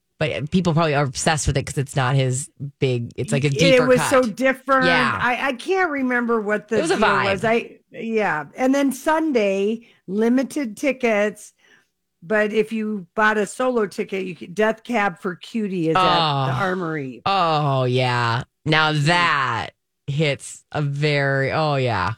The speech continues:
Speaker 1: Oh, heck
Speaker 2: Yeah.
Speaker 1: yeah. Death Cab for Cutie.
Speaker 2: And that's
Speaker 1: Oh, I love
Speaker 2: such
Speaker 1: those boys.
Speaker 2: a great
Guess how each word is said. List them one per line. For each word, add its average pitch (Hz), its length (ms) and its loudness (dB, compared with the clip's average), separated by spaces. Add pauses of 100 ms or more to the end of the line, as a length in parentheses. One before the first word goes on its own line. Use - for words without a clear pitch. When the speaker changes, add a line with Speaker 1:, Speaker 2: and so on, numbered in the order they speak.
(180)
Speaker 1:
Oh, 151 180 -2
heck 131 500 -4
Speaker 2:
Yeah. 117 120 0
Speaker 1:
yeah. 110 40 -2
Death 151 260 0
Cab 165 240 0
for 160 100 -2
Cutie. 151 520 0 (340)
Speaker 2:
And 269 120 2
that's - 400 2
Speaker 1:
Oh, 170 40 -4
I 165 40 0
love 165 360 2
Speaker 2:
such 143 80 -6
Speaker 1:
those 135 220 -2
boys. 131 420 -2
Speaker 2:
a 247 120 4
great 214 720 0